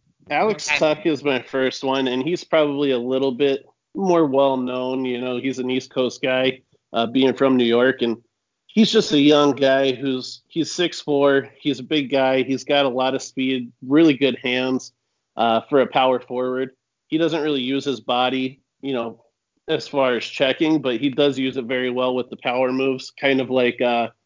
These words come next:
Speaker 1: Jake Voracek, you know, his patented power move to the net. Alex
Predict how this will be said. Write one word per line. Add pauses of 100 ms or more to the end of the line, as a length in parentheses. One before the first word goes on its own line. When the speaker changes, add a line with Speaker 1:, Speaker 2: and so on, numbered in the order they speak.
(320)
Speaker 1:
Jake
Voracek,
you
know,
his
patented
power
move
to
the
net. (560)
Alex